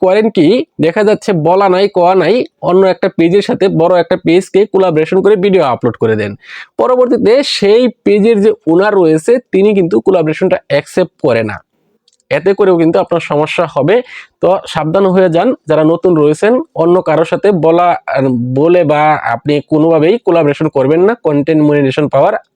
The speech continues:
আগ পর্যন্ত। তারপর এখানে বলছে Facebook বুস্টেড কন্টেন্ট, অর্থাৎ আপনি যদি কোনো ভিডিও বুস্ট করেন, সেই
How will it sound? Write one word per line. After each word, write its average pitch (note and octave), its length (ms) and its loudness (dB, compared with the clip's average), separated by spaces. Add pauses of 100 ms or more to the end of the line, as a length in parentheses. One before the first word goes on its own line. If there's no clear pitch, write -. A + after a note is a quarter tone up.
(120)
আগ D#3 80 -2 (140)
পর্যন্ত। A2+ 340 -4 (1160)
তারপর A3+ 320 0 (220)
এখানে A#3+ 220 0 (100)
বলছে E3+ 220 2 (120)
Facebook F3 440 2 (300)
বুস্টেড F3 480 0 (160)
কন্টেন্ট, A2+ 480 -2 (260)
অর্থাৎ G3 420 -2 (300)
আপনি G3+ 200 0 (120)
যদি D3+ 180 2 (300)
কোনো F#3+ 180 4 (160)
ভিডিও F#3 240 2 (220)
বুস্ট F3+ 300 2 (120)
করেন, C#3+ 260 2 (640)
সেই G#3 360 0